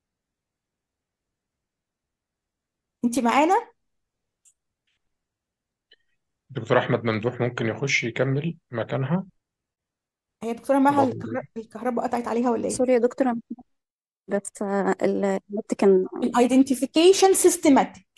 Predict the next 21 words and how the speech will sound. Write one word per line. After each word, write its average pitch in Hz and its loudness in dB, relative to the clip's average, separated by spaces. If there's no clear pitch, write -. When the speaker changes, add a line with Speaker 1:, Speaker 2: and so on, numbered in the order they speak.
Speaker 1:
امسكي 240 2
لي 339 8
سيستم 359 4
سيستم 453 4
و-، 214 -6
و-، 233 2
وايدنتيفاي 247 2
الحالة 240 0
دي. - -12
أول 339 6
حالة 370 6
قبل 285 4
ما 285 6
نمشي 311 0
سيستماتيك، 214 -4
ال-، 240 2
البنت 277 4
دي 220 -4
لو 226 6
رجعنا 330 6
تاني 311 2